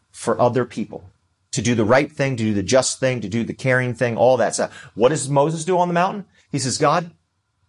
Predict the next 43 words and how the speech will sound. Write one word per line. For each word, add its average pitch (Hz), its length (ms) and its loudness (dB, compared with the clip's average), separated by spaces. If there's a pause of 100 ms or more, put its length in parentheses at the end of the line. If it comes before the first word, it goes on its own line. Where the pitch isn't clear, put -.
(680)
forgive 156 520 -2
the 123 140 2
Israelites 113 500 0
down 117 300 0
there 117 240 2
who 117 120 0
are 98 80 2
worshiping 110 520 -2
the 107 40 -4
golden 107 380 0
calf. 120 480 -4
I 113 160 2
will 110 180 0
lay 107 160 2
down 120 220 0
my 117 100 -2
life 107 260 0
for 117 80 -6
them. 90 300 -6
Take 131 320 -2
me, 104 420 -2 (280)
let 101 180 -2
me 113 140 0
suffer 123 440 2
their 123 180 -2
blame. 101 340 -2
I'll 90 140 0
lay 107 180 0
down 104 360 -2
my 92 220 -2
life 90 280 -2
for 101 80 -6
them." 87 180 -2
And 82 80 -6
then 78 80 -4
all 85 80 2
of - 60 0
a - 20 -2
sudden 90 160 -4
he - 20 -6
gets 87 140 -8
all 87 180 -2
shiny. 80 480 -10